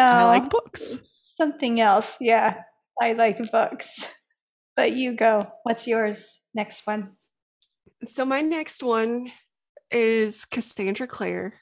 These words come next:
Speaker 1: Like, I love C-, Cassandra Clare. She is the author of the Shadowhunters series. Um,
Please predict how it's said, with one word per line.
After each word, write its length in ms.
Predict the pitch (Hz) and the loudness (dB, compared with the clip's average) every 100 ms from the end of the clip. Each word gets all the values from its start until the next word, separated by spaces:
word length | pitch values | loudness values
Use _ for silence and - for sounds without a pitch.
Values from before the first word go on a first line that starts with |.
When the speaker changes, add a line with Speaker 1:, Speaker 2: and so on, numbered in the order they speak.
| _ _ 233 | _ _ -12
Speaker 1:
Like, 260 | 202 180 - - | -12 -14 -12 -6
I 120 | 196 | -2
love 260 | 196 196 - | -2 -4 -8
C-, 200 | - - _ | -20 -20 _
Cassandra 560 | - 214 - 196 185 190 | -12 -12 -10 -10 -10 -12
Clare. 440 | - 185 175 175 185 | -12 -10 -10 -10 -10
She 340 | - 185 185 | -10 -8 -8
is 360 | - 190 190 - | -8 -8 -8 -12
the 160 | 180 | -10
author 360 | - 180 220 196 | -8 -8 -8 -10
of 80 | 185 | -8
the 60 | |
Shadowhunters 760 | 196 - 170 175 190 170 185 185 | -10 -8 -6 -6 -6 -8 -8 -10
series. 720 | - 175 170 175 185 - - _ _ _ _ _ - | -10 -8 -6 -6 -8 -12 -20 _ _ _ _ _ -16
Um, 540 | - 107 - - | -12 -10 -8 -10